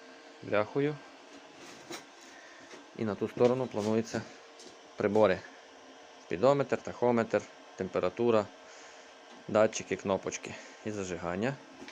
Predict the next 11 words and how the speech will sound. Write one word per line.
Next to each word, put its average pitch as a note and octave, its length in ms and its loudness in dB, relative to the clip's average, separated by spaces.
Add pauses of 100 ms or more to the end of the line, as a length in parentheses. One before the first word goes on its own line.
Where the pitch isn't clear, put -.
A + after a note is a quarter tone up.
(1160)
Тут A#2+ 220 0
на A#2 100 2
цій A2+ 200 0
полці, A2 540 0 (1300)
значить, A2 380 -2
на A2+ 120 4
одну A#2 240 2
половину A2 560 2 (2250)
отак A2+ 280 2
буде G#2+ 140 -2
ставати G#2 440 2